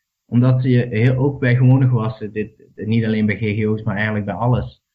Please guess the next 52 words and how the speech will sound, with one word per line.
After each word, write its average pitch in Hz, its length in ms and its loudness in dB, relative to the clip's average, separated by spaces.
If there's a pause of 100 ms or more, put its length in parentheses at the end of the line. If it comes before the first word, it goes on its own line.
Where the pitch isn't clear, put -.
heb, 117 240 -4
werk 127 260 0
je 131 60 2
heel 131 220 4
veel 139 100 0
met 127 180 4
hybrides. 123 800 0
En 123 180 0
als 127 200 2
je 127 80 -2
dan 117 180 2
hybrides 127 520 2
met 127 120 2
elkaar 117 480 -2
weer 110 180 -4
gaat 117 200 -6
kruisen 127 400 0
en 110 100 0
daar 113 180 -2
die 110 100 -4
zaden 127 320 0
van, 104 240 -6
dan 110 200 -2
heb 123 180 -2
je 127 80 2
heel 147 200 4
veel 143 160 -4
variatie 127 800 0
in 113 120 -2
je, 113 280 -6 (640)
in 110 160 -2
je 107 220 -2
gewas, 127 420 0
wat 120 140 -4
je 131 60 -2
eigenlijk 123 300 2
niet 117 100 -2
wil 107 140 -2
hebben. 127 240 0
Want 104 160 -4
je 107 80 -8
wil 110 160 -2
gewoon 107 260 -2
één, 110 460 0 (100)
één 107 220 -2
gewas 104 340 -4
wat 104 240 -6
die 107 260 -2
eigenschap 107 440 -4
heeft 101 260 -4
die 104 180 -2
je, 104 200 -4